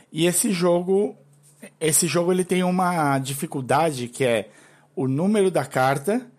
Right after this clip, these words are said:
e um tipo de jogo, que é pelo naipe de, da carta, isso de um baralho comum. Então eles entram num jogo sem entender nada e esse jogo é mortal.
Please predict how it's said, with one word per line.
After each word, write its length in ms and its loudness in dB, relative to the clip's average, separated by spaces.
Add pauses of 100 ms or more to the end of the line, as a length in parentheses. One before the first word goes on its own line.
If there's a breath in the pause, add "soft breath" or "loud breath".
(240 soft breath)
e 120 -2
um 120 2
tipo 540 0
de 120 -2
jogo, 440 0
que 100 -2
é 40 0
pelo 240 0
naipe 440 -2
de, 140 -4
da 200 -4
carta, 480 -2
isso 240 -6
de 80 -4
um 60 -2
baralho 360 -2
comum. 360 -6 (680 loud breath)
Então 140 2
eles 220 0
entram 320 -4
num 200 -2
jogo 300 -2
sem 180 -6
entender 380 -4
nada 580 -4
e 80 -4
esse 200 -4
jogo 240 -2
é 40 -4
mortal. 360 -10